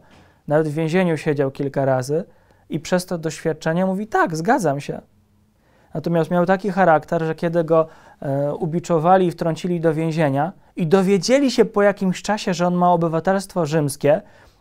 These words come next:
więc chcieli go cichaczem wypuścić z więzienia, a on powiedział: „Nie, <laughs> absolutnie nie. Teraz wy będziecie cierpieć z tego tytułu, że mnie, obywatela Rzymu, chcieliście potraktować w taki sposób”. On walczył do końca.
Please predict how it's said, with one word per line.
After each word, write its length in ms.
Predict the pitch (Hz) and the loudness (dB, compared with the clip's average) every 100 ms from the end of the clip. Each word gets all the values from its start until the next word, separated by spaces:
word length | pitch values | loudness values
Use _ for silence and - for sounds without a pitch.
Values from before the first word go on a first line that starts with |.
| - | -4
więc 180 | 156 | -4
chcieli 260 | 151 190 175 | -4 -4 -2
go 120 | 151 | -2
cichaczem 600 | 151 160 - 180 - 151 | -4 -4 0 0 0 -4
wypuścić 440 | 139 143 156 - 135 | -4 -6 -8 -6 -4
z 60 | |
więzienia, 560 | 139 147 143 123 143 180 - _ - | -2 0 0 0 0 -2 -6 _ -6
a 80 | |
on 120 | 135 156 | -4 -2
powiedział: 380 | 170 196 254 - | 0 0 -2 -4
„Nie, 240 | 165 233 - - _ - | 0 0 0 -6 _ -14
<laughs> 100 | 180 _ _ - | -14 _ _ -2
absolutnie 640 | 147 - 180 269 254 156 | -2 2 2 2 2 0
nie. 240 | 143 123 - _ _ _ | 0 -4 -8 _ _ _
Teraz 280 | 156 151 139 | 2 2 4
wy 140 | 226 | 4
będziecie 400 | 196 175 156 - | 4 0 -4 -8
cierpieć 580 | - 156 139 143 175 - - | 0 2 4 2 2 0 -20
z 80 | - | -4
tego 240 | - 156 165 | 0 2 2
tytułu, 380 | 170 - 180 | 0 2 2
że 160 | 151 160 | 4 2
mnie, 360 | 160 180 214 214 | 2 4 6 4
obywatela 640 | 180 175 175 180 196 175 | 2 2 2 2 4 4
Rzymu, 280 | 147 185 170 | 4 0 0
chcieliście 500 | - 170 170 - 165 - - | -2 -2 -2 -2 -4 -4 -8
potraktować 640 | - 165 156 156 170 156 | -2 0 0 0 0 -2
w 40 | - | -2
taki 240 | 151 147 | -6 -6
sposób”. 500 | 139 - 139 135 131 _ _ _ - | -4 -2 -2 -4 -10 _ _ _ 0
On 160 | 226 | 2
walczył 300 | 233 226 226 | 6 4 4
do 120 | 165 151 | 2 4
końca. 420 | 170 147 131 | 4 2 -4